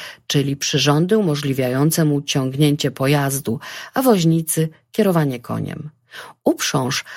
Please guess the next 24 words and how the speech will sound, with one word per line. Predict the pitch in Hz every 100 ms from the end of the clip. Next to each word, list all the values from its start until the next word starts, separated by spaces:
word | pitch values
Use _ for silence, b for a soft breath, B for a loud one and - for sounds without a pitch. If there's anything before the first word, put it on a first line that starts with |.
| B
składa | - - - 262 226 220
się | - 196 196
z | 180 -
części | - 165 156 - 147
ciągnących, | - 139 135 127 117 117 - 208 - B B B _
czyli | - 156 151 143
z |
napierśnika | 147 147 - 135 - 139 123 123 120 127
w | -
szorze | - 120 117 131 165 233 B B -
oraz | 240 247 - -
z | -
pasów | - 180 180 170
rzemiennych | 156 143 139 151 160 175 -
albo | 139 139 151
postronków, | 156 165 - 165 131 117 - - _ _ _ -
z | -
części | - 170 165 156 - 147
wstrzymujących | 139 - - - 139 139 135 127 120 190 202 147
jak | 131 -
naszelnik, | 120 117 - 127 127 135 202 -
natylnik | 147 123 - 131 127 127 151 202
lub | 139 135 120 -
podogonie, | 139 127 131 127 113 117 139